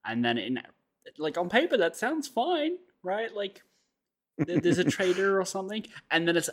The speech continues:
Speaker 1: "Oh, no, no, no, but you're forgetting that these two sides, it's species level." <laughs> And the white man kinda doesn't come off great here. <laughs> Like, uh, when you look at it. <laughs>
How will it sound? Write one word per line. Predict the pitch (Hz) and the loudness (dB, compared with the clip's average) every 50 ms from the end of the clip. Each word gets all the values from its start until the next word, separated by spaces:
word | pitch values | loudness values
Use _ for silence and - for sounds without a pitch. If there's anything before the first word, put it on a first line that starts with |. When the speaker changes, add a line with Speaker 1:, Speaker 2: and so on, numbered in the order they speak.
| - | -6
Speaker 1:
"Oh, | 143 160 | -8 -8
no, | 170 170 165 170 | -4 -4 -4 -2
no, | 170 175 170 | 0 0 0
no, | 170 175 175 160 135 120 | 0 0 0 0 0 0
but | 127 131 - - _ | -2 -4 -6 -10 _
you're | 139 135 - | -20 -20 -16
forgetting | - 151 135 151 147 143 143 143 | -16 -10 -6 -4 -4 -2 -2 -2
that | 143 - - | -2 -4 -6
these | 143 151 139 - | -8 -8 -8 -8
two | - 151 | -10 -10
sides, | 147 - 160 160 156 139 123 131 | -8 -6 -4 -4 -4 -4 -6 -8
it's | 135 123 - - - - - _ _ _ - | -8 -8 -10 -12 -14 -18 -20 _ _ _ -6
species | - - - - 294 294 247 - 214 180 147 143 | -4 -2 -2 0 0 0 0 2 0 -2 -2 0
level." | 139 120 107 113 95 - - - - 214 | -2 -2 -2 -2 -6 -6 -8 -6 -6 -4
<laughs> | - | -2
And | - 147 151 147 143 139 135 - _ _ _ _ _ - | 0 2 2 2 0 -2 -6 -10 _ _ _ _ _ -10
the | - 214 | -8 -2
white | 226 240 233 - - 214 | -2 0 -2 -2 -4 -4
man | 196 190 185 180 175 175 160 - _ _ _ _ _ _ _ _ _ _ _ _ _ 202 - _ - | 0 4 6 6 6 6 4 -2 _ _ _ _ _ _ _ _ _ _ _ _ _ -20 -20 _ -6
kinda | - - - 208 208 196 185 180 | -6 -6 -2 -2 0 0 0 2
doesn't | 180 175 156 151 151 | 2 2 2 2 -2
come | - 165 151 147 | -2 -4 -4 -4
off | 127 135 - - | -4 -6 -8 -8
great | 117 85 - - | -8 -8 -6 -8
here. | - - - 131 - - - | -8 -6 -6 -6 -6 -8 -12
<laughs> | - - - - - - | -14 -16 -20 -20 -16 -12
Like, | 160 147 139 - - - - - - - - - - - - | -10 -10 -6 -6 -8 -8 -8 -12 -16 -18 -12 -10 -10 -8 -4
uh, | 160 156 139 - 294 | -4 0 2 2 2
when | 208 208 190 | 2 4 4
you | 170 160 | 6 6
look | 143 143 139 - - | 6 6 4 2 0
at | - - | -2 -2
it. | - - - 170 - 247 - _ _ | 0 0 0 0 0 -2 -6 _ _
<laughs> | - 233 | 2 2